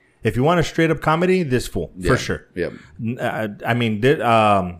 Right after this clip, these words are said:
Speaker 1: Gentefied has some comedy in it.
Speaker 2: Yeah.
Speaker 1: Um,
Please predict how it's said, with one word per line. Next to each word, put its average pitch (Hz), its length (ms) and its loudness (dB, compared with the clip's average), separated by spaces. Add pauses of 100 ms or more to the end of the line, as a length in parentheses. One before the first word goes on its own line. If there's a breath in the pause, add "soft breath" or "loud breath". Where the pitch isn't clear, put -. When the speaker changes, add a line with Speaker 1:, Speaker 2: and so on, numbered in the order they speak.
Speaker 1:
Gentefied 139 500 0
has 123 300 2
some 123 180 -4
comedy 113 520 0
in 98 140 0
it. 143 300 -2
Speaker 2:
Yeah. 73 220 -8 (840 soft breath)
Speaker 1:
Um, 101 560 2